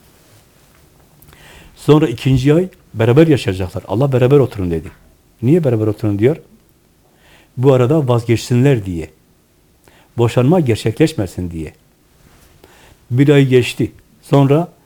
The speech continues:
bir daha boşaması gerekir. Bir talakla daha boşaması gerekir.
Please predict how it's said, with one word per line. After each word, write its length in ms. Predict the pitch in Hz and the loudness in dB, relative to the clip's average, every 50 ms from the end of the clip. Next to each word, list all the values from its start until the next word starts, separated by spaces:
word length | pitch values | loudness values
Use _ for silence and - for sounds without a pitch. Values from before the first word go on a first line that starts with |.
| _ _ _ | _ _ _
bir 220 | 135 135 180 180 151 | 0 2 4 4 6
daha 160 | 147 147 135 | 4 4 4
boşaması 460 | 123 110 - 113 101 101 92 - 107 | 2 0 -2 -2 -2 -2 -2 -4 -4
gerekir. 520 | 92 95 95 95 92 92 - 135 156 - - _ _ _ _ _ _ _ _ _ _ _ _ _ - | -4 -2 -2 -2 -4 -4 -2 -4 -4 -4 -8 _ _ _ _ _ _ _ _ _ _ _ _ _ -8
Bir 80 | 113 107 | -8 -6
talakla 720 | - - 110 117 113 117 123 123 - 123 117 113 110 - | -4 -2 0 0 0 -2 -4 -8 -6 -4 -6 -6 -4 -2
daha 180 | 117 127 139 123 | -2 0 0 0
boşaması 440 | 113 - - 107 104 104 - - | -2 -4 -2 -4 -4 -4 -6 -4
gerekir. 480 | 104 104 104 104 104 101 - 156 165 - | -2 -2 0 0 -2 -2 -4 -6 -6 -6